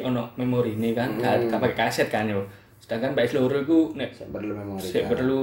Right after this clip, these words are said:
Speaker 1: me-, memori, terus perlu kaset pisan.
Speaker 2: Terus jariku koyo apa ya? Kayak Sony ku terlalu anu, Cuk.
Speaker 1: Terburu-buru.
Speaker 2: Terburu-buru.
Speaker 1: Soale dhek kan
Speaker 2: Setelah
Speaker 1: Xbox
Speaker 2: tiga,
Speaker 1: kan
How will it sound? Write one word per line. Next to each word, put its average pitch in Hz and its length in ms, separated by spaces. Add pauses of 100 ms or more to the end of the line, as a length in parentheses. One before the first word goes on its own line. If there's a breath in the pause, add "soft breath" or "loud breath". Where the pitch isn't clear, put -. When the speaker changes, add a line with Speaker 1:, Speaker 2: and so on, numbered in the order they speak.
Speaker 1:
me-, 123 240
memori, 123 560
terus 131 180 (560)
perlu 123 240
kaset 117 460
pisan. 113 640
Speaker 2:
Terus 127 180
jariku 139 380
koyo 170 240
apa 170 100
ya? 117 160
Kayak 123 240 (160)
Sony 147 460
ku 175 160
terlalu 139 720 (420)
anu, 147 380
Cuk. 101 220 (280)
Speaker 1:
Terburu-buru. 117 720
Speaker 2:
Terburu-buru. 123 840
Speaker 1:
Soale 147 340
dhek 180 300
kan 196 100
Speaker 2:
Setelah 151 160
Speaker 1:
Xbox 156 300
Speaker 2:
tiga, 147 180
Speaker 1:
kan 214 140